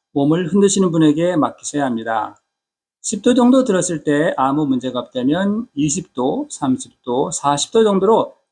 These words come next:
조금씩 각도를 높이면서 대략 이, 삼 분 정도 흔들어 주시면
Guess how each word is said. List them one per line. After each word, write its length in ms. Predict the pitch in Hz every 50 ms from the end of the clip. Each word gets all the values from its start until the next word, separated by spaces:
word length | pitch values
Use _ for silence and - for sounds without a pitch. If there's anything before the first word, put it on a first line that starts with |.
| _ _ _
조금씩 480 | 131 123 139 139 139 131 135 - 220 220
각도를 380 | - 123 - - - 180 226 196
높이면서 760 | 151 - - 151 151 147 143 139 190 226 214 294 349 - _ _ -
대략 240 | 120 117 123 123 127 -
이, 120 | 131 135 147
삼 220 | - 190 196 190
분 140 | 196 196 190
정도 460 | 190 180 180 175 196 220 254 262 240
흔들어 600 | 247 - - 165 151 135 139 139 151 170 196 190
주시면 640 | - 135 - - 135 131 131 139 160 202 233 262